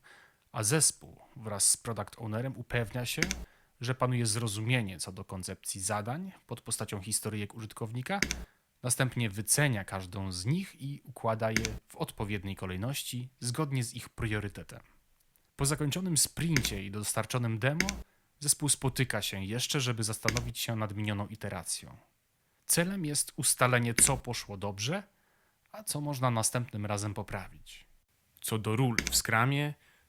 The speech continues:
zacznę od tej najbardziej kojarzonej z tą metodą i egzotycznej dla ludzi spoza I T. Mówię tu oczywiście o Scrum Masterze.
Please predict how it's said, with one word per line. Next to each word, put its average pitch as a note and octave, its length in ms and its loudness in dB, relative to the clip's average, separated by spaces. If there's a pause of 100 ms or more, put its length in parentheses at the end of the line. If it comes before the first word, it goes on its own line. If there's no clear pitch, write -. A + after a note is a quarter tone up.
(180)
zacznę E3 440 -2
od B2+ 160 -4
tej A2+ 140 2
najbardziej G2+ 520 2
kojarzonej G2 480 -2
z - 80 -2
tą G2+ 120 0
metodą A2+ 460 -4
i A2 360 -6
egzotycznej C3 640 0
dla G#2+ 300 2
ludzi G#2 260 -2
spoza F#2+ 460 2
I F2+ 100 -12
T. - 140 -14 (840)
Mówię E3+ 360 2
tu C3 140 -2
oczywiście - 640 0
o G2 40 -4
Scrum G2+ 260 -2
Masterze. - 560 -6